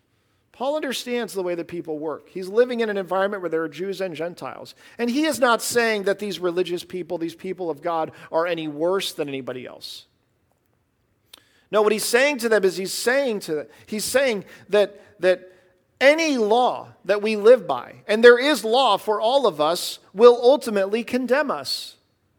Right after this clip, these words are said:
You will have to constantly change the law over and over and over again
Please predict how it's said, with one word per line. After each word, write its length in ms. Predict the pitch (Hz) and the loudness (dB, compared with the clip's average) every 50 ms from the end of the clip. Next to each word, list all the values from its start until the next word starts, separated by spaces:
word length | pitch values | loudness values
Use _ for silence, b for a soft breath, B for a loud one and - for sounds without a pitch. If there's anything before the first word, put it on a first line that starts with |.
| _ _ _ _ b b b b | _ _ _ _ b b b b
You 220 | 190 196 247 311 320 | -4 0 2 2 4
will 160 | 339 330 262 | 4 2 2
have 220 | 226 262 262 254 | 2 0 -2 -2
to 160 | - 262 262 | -2 -6 -6
constantly 840 | - - - - - 233 240 262 247 - - 294 285 302 269 254 233 | -6 -8 -14 -12 -6 -4 -4 -2 -4 -4 -6 -8 -6 -6 -6 -6 -6
change 680 | 208 - - - - 240 233 247 247 247 247 220 190 185 | -6 -8 -8 -6 -4 -2 -2 -2 -2 -4 -4 -6 -8 -6
the 160 | 175 175 165 | -2 -2 -2
law 480 | 156 151 139 127 127 127 143 165 180 - b b b b - | -2 -2 -2 -4 -2 -4 -4 -6 -6 -10 b b b b 0
over 460 | 226 233 262 269 269 240 254 262 262 | 2 2 2 2 0 -2 -2 -2 0
and 200 | 277 240 208 202 | 0 -2 -4 -4
over 420 | 240 214 220 240 247 220 226 226 233 | 0 0 2 2 2 0 0 -2 0
and 180 | 220 190 185 - 233 | -2 -4 -8 -6 -6
over 420 | 240 262 302 269 208 196 160 143 | -6 -4 -4 -4 -4 -4 -4 -4
again 580 | 143 135 127 139 123 113 120 143 170 196 202 | -4 -6 -8 -8 -10 -8 -10 -10 -12 -14 -16